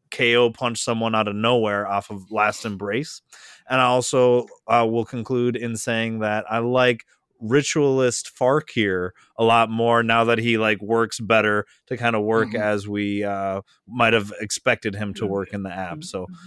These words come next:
Speaker 1: now that he's
Speaker 2: They
Speaker 1: working as intended, he's a lot
Speaker 2: he,
Speaker 1: better.
Speaker 2: he,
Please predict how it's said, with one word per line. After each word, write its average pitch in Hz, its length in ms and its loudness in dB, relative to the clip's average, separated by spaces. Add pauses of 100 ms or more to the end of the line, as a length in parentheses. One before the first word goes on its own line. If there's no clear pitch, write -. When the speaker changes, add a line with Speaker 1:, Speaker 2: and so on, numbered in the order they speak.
(140)
Speaker 1:
now 117 140 4
that 110 100 0
he's 117 100 0
Speaker 2:
They - 100 4
Speaker 1:
working 101 260 -6
as 98 200 -8
intended, 95 420 -8
he's 98 140 -12
a 95 60 -6
lot 92 160 -10
Speaker 2:
he, - 160 -4
Speaker 1:
better. - 100 -10
Speaker 2:
he, - 160 -16